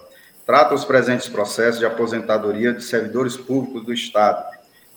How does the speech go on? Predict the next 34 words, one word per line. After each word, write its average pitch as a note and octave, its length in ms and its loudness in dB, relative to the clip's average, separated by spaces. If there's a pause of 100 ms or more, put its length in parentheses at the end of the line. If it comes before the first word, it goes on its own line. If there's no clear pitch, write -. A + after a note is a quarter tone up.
(220)
E - 80 -16
conforme A#2+ 500 4
as A2+ 140 2
análises A2 560 4
procedidas G#2 640 -8
pela G2+ 220 -2
quarta F#2+ 320 -4
G A2 160 -4
C - 160 -8
E, B2+ 100 2
constatou-se C3+ 760 -2
que A#2 220 -8 (320)
os A2+ 140 -8
interessados A#2 640 2
preenchem A#2+ 340 -2
todos C#3+ 240 0
os C3 140 -4
requisitos B2 480 -4
legais A#2 400 4
e A2+ 100 -10
constitucionais, A2+ 840 -8
fazendo A#2+ 420 -2
jus A#2 260 -4
às A#2+ 160 2
aposentadorias. A#2 1000 -4 (480)
O B2 60 -10
Ministério C#3 560 4
Público C#3 420 -2 (340)
se - 140 -8
manifestou C3 560 0
em A#2+ 100 0
todos C3+ 300 0
os C#3 140 -8
processos. - 840 -6